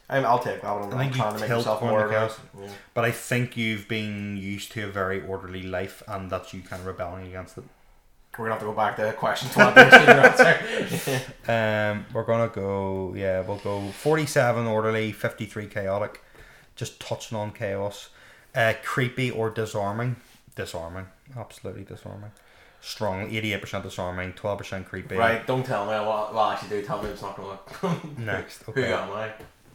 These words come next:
Speaker 1: I'm gonna be really angry if I don't like this person. <laughs>
Speaker 2: May take up to thirty seconds.
Speaker 1: I don't even recognize this guy.
Speaker 2: Riverdale.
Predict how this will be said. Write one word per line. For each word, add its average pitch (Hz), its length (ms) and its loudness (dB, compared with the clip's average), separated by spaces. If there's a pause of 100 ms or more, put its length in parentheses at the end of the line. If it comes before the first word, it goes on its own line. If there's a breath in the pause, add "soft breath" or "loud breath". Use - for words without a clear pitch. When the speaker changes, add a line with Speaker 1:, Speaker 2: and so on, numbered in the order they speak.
(1900 loud breath)
Speaker 1:
I'm 110 120 -6
gonna 101 140 -8
be 95 60 -10
really 95 200 -10
angry 98 220 -8
if 104 160 -10
I 139 40 -4
don't 120 80 -4
like 107 180 -6
this 113 100 -12
person. 147 600 -2
<laughs> - 1500 0 (720 loud breath)
Speaker 2:
May 107 260 0
take 104 180 -4
up 104 140 0
to 107 60 -4
thirty 104 720 -4 (100)
seconds. 131 920 -12 (1900 soft breath)
Speaker 1:
I - 140 -10
don't 113 160 -18
even - 160 -20
recognize 143 420 -18
this 160 220 -18
guy. 180 200 -16 (920)
Speaker 2:
Riverdale. 113 540 -6